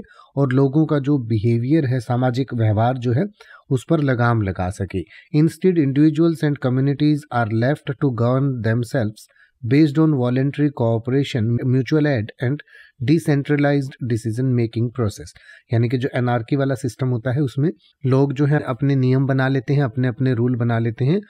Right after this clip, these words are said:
और म्यूचुअल कोऑपरेशन या आपसी मदद से या आपसी सहयोग से जो है डिसीजन मेकिंग प्रोसेस करते हैं। तो इसको अराजकता की स्थिति कहा जाता है। यानी कि जब कोई भी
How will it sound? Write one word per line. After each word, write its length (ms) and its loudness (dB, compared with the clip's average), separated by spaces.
और 260 0
म्यूचुअल 600 2
कोऑपरेशन 600 0
या 120 0
आपसी 420 -4
मदद 320 0
से 160 -4
या 200 0
आपसी 400 -2
सहयोग 540 2
से 180 -2
जो 160 0
है 100 0
डिसीजन 420 -2
मेकिंग 520 0
प्रोसेस 440 -4
करते 280 -4
हैं। 200 -6
तो 280 -2
इसको 300 -2
अराजकता 840 -2
की 320 -4
स्थिति 440 -4
कहा 280 -2
जाता 320 -4
है। 220 -4
यानी 200 0
कि 220 -4
जब 200 -2
कोई 180 0
भी 300 -2